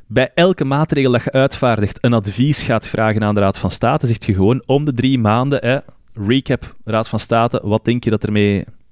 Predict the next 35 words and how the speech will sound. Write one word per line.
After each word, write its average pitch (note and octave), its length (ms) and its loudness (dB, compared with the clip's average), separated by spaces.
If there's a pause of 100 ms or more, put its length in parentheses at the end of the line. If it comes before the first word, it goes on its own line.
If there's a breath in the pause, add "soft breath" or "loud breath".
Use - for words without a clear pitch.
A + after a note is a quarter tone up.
(920 loud breath)
ja, A2 340 -2
wat A2+ 120 -4
denk B2+ 140 0
je B2+ 60 0
dat A#2+ 120 0
er A2 100 0
moet G#2+ 180 2
wijzigen? G2+ 500 0 (600 soft breath)
Want A2+ 180 -4
vaak D3 300 0
is D#3 80 2
het D3 140 0
zo C#3+ 280 2
dat A#2+ 260 2 (100)
de A2+ 100 -6
Raad A2+ 180 2
van A2 80 0
State A#2+ 280 0
een G#2+ 120 -4
advies G2 440 -2
geeft E3 340 0
en A#2+ 100 0
tegen A#2 200 2
dat A2 140 0
advies A2 380 0
wordt B2 180 0
gegeven, B2+ 420 2
is B2 120 -2
er A#2+ 60 -2
misschien A#2 280 -2
al G2+ 220 0
een A2 100 2
nieuwe B2+ 220 4
maatregel G2+ 560 0
genomen. F#2+ 420 2